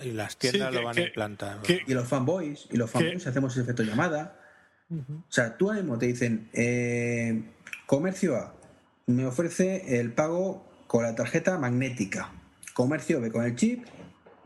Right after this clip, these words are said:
Speaker 3: Comercio C, puedo pagar con el iPhone. ¿A cuál vas?
Speaker 1: No sé,
Speaker 2: Al
Speaker 1: chico,
Speaker 2: ma-
Speaker 1: yo no me paro en eso, vamos.
Speaker 2: Al, al más barato.
Speaker 1: Con diferencia.
Speaker 3: Al igual de precio.
Speaker 2: <laughs> Al más cercano.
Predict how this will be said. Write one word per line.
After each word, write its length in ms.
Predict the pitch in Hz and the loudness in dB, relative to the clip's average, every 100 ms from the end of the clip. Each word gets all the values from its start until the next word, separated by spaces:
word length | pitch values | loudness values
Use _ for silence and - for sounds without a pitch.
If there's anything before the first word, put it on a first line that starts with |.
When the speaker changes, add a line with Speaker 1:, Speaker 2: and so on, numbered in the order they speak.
| - | 0
Speaker 3:
Comercio 440 | 135 160 170 170 | 2 2 0 0
C, 360 | 185 214 233 - | 2 0 -2 0
puedo 160 | 160 147 | 0 2
pagar 160 | 143 135 | 0 0
con 100 | 120 | 0
el 60 | |
iPhone. 220 | 110 110 110 | 0 0 2
¿A 40 | |
cuál 160 | 135 110 | 2 0
vas? 240 | 98 - - - _ _ _ _ _ _ _ _ _ | -6 -14 -20 -20 _ _ _ _ _ _ _ _ _
Speaker 1:
No 180 | - 123 | -14 -12
sé, 100 | - - | -10 -6
Speaker 2:
Al 40 | |
Speaker 1:
chico, 160 | - 127 | -2 0
Speaker 2:
ma- 180 | 151 104 | 0 -4
Speaker 1:
yo 240 | 101 104 | -10 -8
no 120 | 107 | -2
me 120 | 117 | -2
paro 300 | 110 123 110 | 0 0 0
en 80 | 104 | -4
eso, 260 | 113 - 95 | -4 -4 -6
vamos. 240 | 101 104 - - - - _ _ _ - | -8 -10 -12 -20 -20 -20 _ _ _ -2
Speaker 2:
Al, 260 | 139 143 - | 0 0 -2
al 180 | 131 127 | -2 0
más 160 | 135 | -2
barato. 400 | 127 117 117 117 - _ | -2 -2 -4 -6 -12 _
Speaker 1:
Con 180 | 113 104 | -6 -4
diferencia. 640 | 104 104 104 104 - 92 - _ _ _ - - - - _ _ _ _ _ _ _ _ _ _ _ - | -4 -2 -4 -4 -8 -12 -14 _ _ _ -20 -18 -18 -20 _ _ _ _ _ _ _ _ _ _ _ -6
Speaker 3:
Al 140 | 107 | 0
igual 200 | 117 120 | 2 2
de 120 | 127 113 | 0 -2
precio. 300 | 107 - - - _ _ _ _ | -4 -6 -8 -12 _ _ _ _
Speaker 2:
<laughs> 480 | - 120 135 - 156 - _ _ _ _ _ - - - - 127 110 | -6 -4 -4 -2 -4 -4 _ _ _ _ _ -20 -20 -12 -6 -4 0
Al 120 | 151 | 2
más 200 | 139 160 | 2 0
cercano. 480 | 170 143 156 151 127 | 0 0 0 0 -6